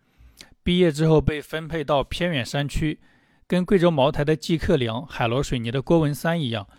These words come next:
一般都是没有背景的同学才会被分配到条件比较艰苦的地方。姚良松工作的时候，他的弟弟妹妹开始读大学，为了赚钱补贴家用，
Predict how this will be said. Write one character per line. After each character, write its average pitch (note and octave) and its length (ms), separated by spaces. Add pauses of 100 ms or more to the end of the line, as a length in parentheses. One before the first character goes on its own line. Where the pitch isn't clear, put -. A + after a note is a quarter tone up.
(320)
一 - 140
般 F#3+ 200
都 F#3+ 120
是 E3+ 100
没 C#3 200
有 D#3 120
背 A3+ 180
景 D3 160
的 A#2 80
同 B2+ 280
学 G#2+ 320 (280)
才 D3+ 200
会 D#3 120
被 D3+ 160
分 E3 240
配 D3+ 140
到 C#3+ 160
条 B2+ 240
件 C#3+ 160
比 A#2+ 80
较 A#2+ 140
艰 D#3 200
苦 D3 140
的 A#2 100
地 C3 140
方。 A2 240 (540)
姚 D3+ 100
良 G3 160
松 G#3 180
工 A#3 220
作 A3 160
的 C#3+ 100
时 - 160
候， A#2+ 240 (360)
他 F#3 120
的 F#3 120
弟 G#3+ 160
弟 E3+ 140
妹 F3 180
妹 C3+ 180
开 D3 160
始 C3 140
读 A#2+ 180
大 D3+ 160
学， A#2 320 (360)
为 F#3 120
了 D#3 120
赚 F3 240
钱 C#3 200
补 B2 200
贴 C#3+ 160
家 D#3 240
用， D#3+ 220